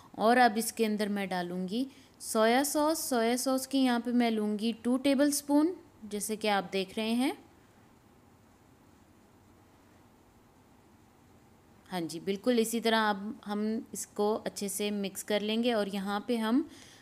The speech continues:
नमक भी ऐड करेंगे, ठीक है। नमक हम हस्बे ज़ायका ऐड करेंगे। I think वो मैंने दिखाया ही नहीं है, या तो वो क्लिप नहीं बना। ये देखें, ये आ गया क्लिप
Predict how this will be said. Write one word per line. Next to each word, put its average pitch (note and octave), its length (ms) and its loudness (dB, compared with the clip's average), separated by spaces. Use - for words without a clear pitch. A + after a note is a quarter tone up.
नमक G#3+ 400 2
भी A#3+ 340 2
ऐड F#3+ 300 2
करेंगे, D#3 440 -6
ठीक F3+ 160 -8
है। A3 140 2
नमक A3 380 0
हम A3 200 0
हस्बे G#3+ 380 -2
ज़ायका F3+ 400 -4
ऐड E3+ 200 -6
करेंगे। E3+ 380 -6
I F3+ 120 -4
think C#4 220 2
वो C#4+ 80 4
मैंने B3 220 2
दिखाया G3 480 2
ही A#3+ 140 2
नहीं A3 240 -4
है, G#3+ 80 -4
या G3+ 180 -2
तो F#3+ 160 -10
वो F#3+ 100 -6
क्लिप F3+ 240 -6
नहीं F3 200 -8
बना। E3+ 220 -10
ये F3+ 140 -2
देखें, E3 280 -12
ये E3+ 260 -4
आ D#3+ 220 -4
गया E3 220 -6
क्लिप G3 280 -6